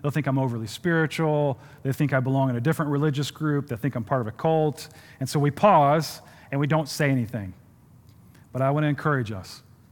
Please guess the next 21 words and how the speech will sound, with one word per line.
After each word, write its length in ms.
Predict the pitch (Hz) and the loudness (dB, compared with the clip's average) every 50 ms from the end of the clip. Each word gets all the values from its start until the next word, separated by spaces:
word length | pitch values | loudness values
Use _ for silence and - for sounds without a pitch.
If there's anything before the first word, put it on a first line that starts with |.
| - - - - - - - - - - - - - - - - - | -20 -20 -20 -20 -20 -20 -20 -20 -20 -20 -20 -20 -20 -20 -20 -16 -14
If 160 | 117 104 - | -12 -4 -4
we 80 | 143 135 | -2 -2
can 120 | 165 165 | 0 -2
grow 220 | 131 151 151 151 | 0 2 2 2
as 80 | 160 139 | 2 2
individuals, 760 | 160 165 165 151 160 147 120 127 127 120 120 117 - - - - - - - - - - - - - - - - | 0 0 0 0 0 0 0 -2 -4 -4 -4 -6 -8 -12 -20 -20 -20 -20 -20 -20 -20 -20 -20 -20 -20 -20 -14 -10
we 100 | 120 113 | -10 -6
can 100 | - 120 | -6 -6
grow 240 | 110 120 123 120 113 | -4 -2 -4 -4 -4
as 80 | 104 | -6
a 60 | 107 101 | -8 -10
church. 540 | - - 139 123 101 - - - - - - - - - - - - - - - - - - - - - - - - - - - - - - - - - - - - - - - | -6 -4 -4 -4 -4 -6 -10 -14 -14 -14 -20 -20 -20 -20 -20 -20 -20 -20 -20 -20 -20 -20 -20 -20 -20 -20 -20 -20 -20 -20 -20 -20 -20 -20 -20 -20 -20 -20 -20 -20 -20 -18 -6 -4
Us 160 | 139 135 - | -4 -4 -2
growing 260 | - 156 151 143 139 | -2 -2 0 0 0
as 120 | 127 110 | 0 -2
a 60 | 107 98 | -4 -6
church, 520 | - - 165 151 131 117 - - - - - - - - - - - - - - - - - - | -4 0 0 0 0 -2 -4 -10 -16 -16 -20 -20 -20 -20 -20 -20 -20 -20 -20 -20 -20 -20 -18 -18
it's 100 | - - | -16 -16
dependent 340 | - - - 131 123 120 | -12 -6 -4 -4 -4 -4
upon 220 | 117 123 117 110 107 | -4 -6 -6 -6 -6
you. 180 | 104 101 95 | -8 -8 -10